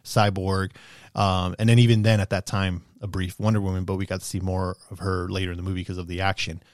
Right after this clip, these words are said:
And so it continues from there. So if you think about it, before Wonder Woman, Aquaman came out,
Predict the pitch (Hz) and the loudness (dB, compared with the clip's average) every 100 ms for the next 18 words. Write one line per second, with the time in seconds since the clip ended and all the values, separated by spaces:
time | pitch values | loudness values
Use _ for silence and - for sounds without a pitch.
0 | _ _ _ _ 131 120 - 127 113 131 | _ _ _ _ 8 8 8 6 6 4
1 | 131 127 226 208 - 110 139 156 - - | 4 6 8 8 6 6 6 6 4 -8
2 | _ _ - 123 120 120 214 147 127 123 | _ _ 6 8 8 6 6 8 8 8
3 | 117 110 _ 113 - 147 139 127 - 101 | 4 0 _ -8 2 6 8 6 0 -14
4 | 110 123 131 123 117 113 - 110 - 113 | 4 8 10 10 8 6 4 4 6 6
5 | 113 110 104 - 98 143 147 117 104 | 6 4 2 0 2 4 6 6 2